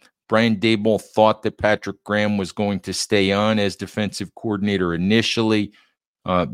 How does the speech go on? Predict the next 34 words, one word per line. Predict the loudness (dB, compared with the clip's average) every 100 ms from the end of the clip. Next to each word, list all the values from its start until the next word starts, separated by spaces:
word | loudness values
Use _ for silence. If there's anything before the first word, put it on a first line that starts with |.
| -10 -12
Graham | -4 0 2 0
chose | 0 4 4 4 0
to | -6
leave | -4 0 0 0
and | -2 0
go | 0 0
to | -2 0
Las | 0 0 -2
Vegas. | 0 2 2 2 0 -2 -6 -10
So | -2 2 2 0 _ _ _ _ -6
<coughs> | -6 _ _ -14 _ _ _ _ _ _ _ _ _ _ -10
depending | -8 -2 0 2 2 2
on | 2 4
whether | 4 4 4
or | 4
not | 2 2
any | 0
bridges | -2 -2 0 0 -2
were | -4
burned | -4 0 2 2 0 -2 -6 _ _ -6
when | -2 -2
Graham | 2 2 2 2
left, | 2 2 2 -2 -12 _ _ _ _
he | -8
could | -2 2 2 2
be | 2 2
a |
candidate | 2 2 4 4 2 0 -2
for | 0 0
a |
return | 0 -4 -2 2 2 2
to | 0 -2
the | -2
Giants. | 0 0 2 0 -2 -4 -8